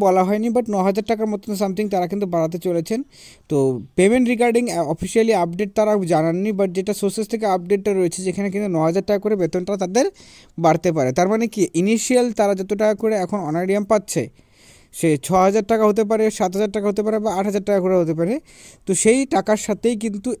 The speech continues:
এটা অ্যাড হয়ে যাবে, প্লাস নাইন থাউজেন্ড হয়ে যাবে। তো তারপর যে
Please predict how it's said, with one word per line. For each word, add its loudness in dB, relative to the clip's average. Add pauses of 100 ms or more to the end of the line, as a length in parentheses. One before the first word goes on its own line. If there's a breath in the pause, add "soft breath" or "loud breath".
এটা 2 (100)
অ্যাড 2
হয়ে 4
যাবে, 2 (100)
প্লাস 0 (140)
নাইন 0
থাউজেন্ড 0
হয়ে 0
যাবে। -2 (480 loud breath)
তো 0
তারপর 6
যে 6